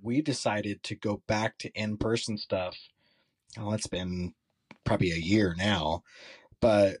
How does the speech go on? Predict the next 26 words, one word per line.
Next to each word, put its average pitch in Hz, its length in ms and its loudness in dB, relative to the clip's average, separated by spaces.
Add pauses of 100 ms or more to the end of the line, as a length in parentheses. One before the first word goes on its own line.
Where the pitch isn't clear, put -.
(540)
still 175 460 8
kind 156 300 2
of 123 380 6 (640)
implementing 160 520 6
a 113 60 6
little 139 320 6
bit 220 200 4
of 185 120 -10
the 196 120 2
work 196 260 2
from 196 140 -2
home 185 240 0
stuff 185 320 0
just - 180 -8
'cause 160 140 -2
we 151 80 6
have 131 100 4
a 120 80 2
few 123 240 -2
guys 113 300 -2
that 117 120 -10
are, 101 300 -12
are 110 140 -4
remote, 98 520 -8
but, 101 300 2 (540)
um, 95 540 2